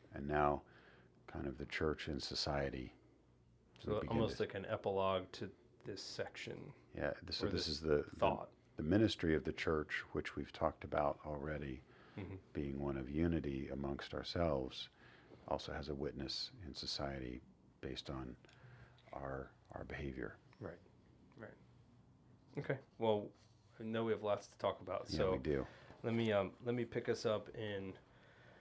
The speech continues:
Speaker 2: verse thirteen. This is of chapter three in First Peter.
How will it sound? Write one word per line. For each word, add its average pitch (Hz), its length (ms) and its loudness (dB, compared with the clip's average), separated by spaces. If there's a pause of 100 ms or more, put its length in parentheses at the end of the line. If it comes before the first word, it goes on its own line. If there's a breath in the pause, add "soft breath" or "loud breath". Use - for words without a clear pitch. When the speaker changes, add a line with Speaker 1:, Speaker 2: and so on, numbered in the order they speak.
(180 loud breath)
Speaker 2:
verse 127 240 4
thirteen. 127 500 2
This 107 140 -2
is 107 100 -2
of 107 120 -4
chapter 110 400 2
three 98 500 -4 (1040 loud breath)
in 101 80 -6
First 98 380 -6
Peter. 90 360 -4